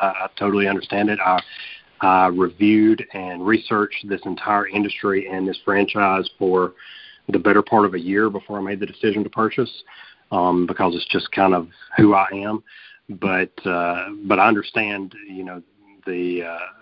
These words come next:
I know how difficult of a decision it is. So if you have any questions that you wanna ask that, um, either you didn't think about today or, or you just didn't wanna ask in front of a group, feel free to reach out to me,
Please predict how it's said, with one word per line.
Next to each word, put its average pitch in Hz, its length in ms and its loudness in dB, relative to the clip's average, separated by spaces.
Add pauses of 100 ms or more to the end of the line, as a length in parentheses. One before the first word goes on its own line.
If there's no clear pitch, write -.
(160)
I 101 60 2
know 101 240 2
how 101 160 2
difficult 98 360 -4
of 87 100 -4
a 87 40 -6
decision 87 460 -4
it 82 100 -6
is. 82 220 -4 (100)
So 87 240 -2
if 85 160 -8
you 107 140 4
have 104 140 2
any 101 120 -6
questions 98 540 -8
that 92 240 -10
you 104 80 -4
wanna 95 180 -6
ask 98 460 -2
that, 95 120 -10 (580)
um, 90 380 -4 (280)
either 127 140 6
you 117 140 -2
didn't 123 180 -4
think 143 140 -4
about 139 220 -6
today 123 460 -2 (100)
or, 101 540 -8
or 98 160 -10
you 92 120 -8
just 101 200 -12
didn't 104 140 -4
wanna 98 120 -4
ask 101 240 0
in - 80 -20
front 98 160 0
of 90 80 -6
a 87 40 -8
group, 98 280 2 (100)
feel 95 160 -6
free 98 140 2
to 92 80 -4
reach 95 220 2
out 95 180 -2
to 101 140 -2
me, 98 180 0